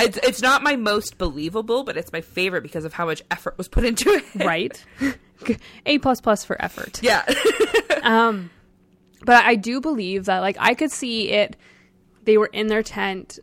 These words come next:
Speaker 2: there was a small avalanche, so they had to cut their way out. I see that being a thing.
Speaker 1: Yeah.
Speaker 2: But then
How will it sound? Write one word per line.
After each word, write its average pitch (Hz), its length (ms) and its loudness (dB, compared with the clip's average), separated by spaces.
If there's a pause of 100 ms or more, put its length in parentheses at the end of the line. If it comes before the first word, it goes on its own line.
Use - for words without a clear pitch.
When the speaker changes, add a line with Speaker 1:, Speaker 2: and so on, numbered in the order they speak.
(240)
Speaker 2:
there 202 240 -2
was 190 320 0
a 208 60 -4
small 196 480 -2
avalanche, 180 640 0
so 208 100 -10
they 190 80 -4
had - 80 -8
to 202 60 -14
cut - 280 -6
their 208 140 0
way 180 260 2
out. 180 240 2
I 202 80 -8
see 240 320 -6
that 220 240 4
being 202 220 0
a 190 40 -4
thing. 175 440 -6
Speaker 1:
Yeah. 139 340 -4 (460)
Speaker 2:
But 208 160 2
then 196 220 -2